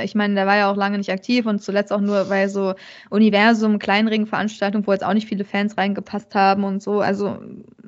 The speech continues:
ist die Frage, ob man, ob die Fans halt noch alle da sind. Wär schön für ihn so, wenn Sturm noch so viele Fans hat, aber,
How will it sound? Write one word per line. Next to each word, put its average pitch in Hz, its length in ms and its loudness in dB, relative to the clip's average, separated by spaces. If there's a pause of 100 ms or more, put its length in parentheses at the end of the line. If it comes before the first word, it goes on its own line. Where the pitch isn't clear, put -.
(160)
ist - 220 -6
die 233 100 0
Frage, 214 380 2
ob 202 120 -2
man, 208 600 -6
ob 196 160 -6
die 208 120 -6
Fans 196 300 -2
halt 196 160 0
noch 196 100 -4
alle 190 200 -2
da 185 260 2
sind. 226 180 2
Wär 202 140 6
schön 240 240 0
für 285 120 -6
ihn 302 260 -2
so, 294 180 -2
wenn 247 220 0
Sturm 226 300 -4
noch 226 100 0
so 220 100 -8
viele 202 180 -6
Fans 196 300 0
hat, 233 220 2
aber, 208 260 0